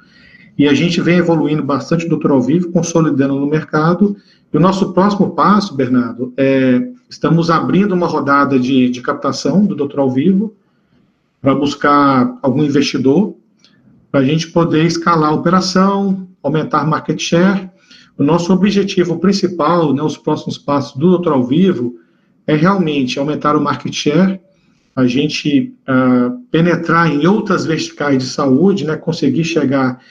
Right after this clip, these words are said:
em várias verticais de saúde e consolidar a nossa plataforma como uma das principais do Brasil.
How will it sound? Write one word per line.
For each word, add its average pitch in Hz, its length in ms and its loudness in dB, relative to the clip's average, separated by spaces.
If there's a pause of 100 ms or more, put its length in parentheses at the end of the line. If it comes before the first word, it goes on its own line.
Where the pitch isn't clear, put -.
(280)
em 135 100 0
várias 147 360 2
verticais 139 520 -2
de 151 100 -2
saúde 180 760 0 (340)
e - 60 -8
consolidar 190 640 0
a 160 40 0
nossa 165 220 -2
plataforma 151 640 -2
como 160 200 0
uma 160 100 2
das 160 180 -2
principais 147 540 0
do 143 60 -2
Brasil. 151 560 0